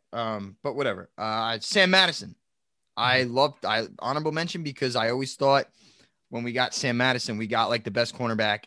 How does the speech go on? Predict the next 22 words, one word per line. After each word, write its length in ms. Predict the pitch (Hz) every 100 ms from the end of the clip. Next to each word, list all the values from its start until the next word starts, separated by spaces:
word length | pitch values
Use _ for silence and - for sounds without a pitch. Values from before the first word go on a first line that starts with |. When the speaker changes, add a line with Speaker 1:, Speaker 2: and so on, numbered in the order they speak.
| -
Speaker 1:
ever. 220 | 120 110
I 60 | 110
think 180 | 113 110
we 80 |
got 180 | 113 113
him 60 | 107
from 160 | 117
Miami, 500 | 107 107 117 107 101
and 100 | 95
he 80 | 120
was 140 | 110 120
Speaker 2:
Mm-hmm. 100 | 123
Speaker 1:
very 240 | 190 175
good 280 | 135 139 113
in 140 | 120
his 160 | 120 104
prime. 360 | - 110 90 - _ - _ _ _
Uh, 300 | 113 110 107
Reggie 280 | 107 190 196
Torbor, 560 | - 202 214 151 95 82 _ _ _ _ _ _ _ _ _ _ _ -
great 180 | 117 175
linebacker 580 | 151 117 92 85 82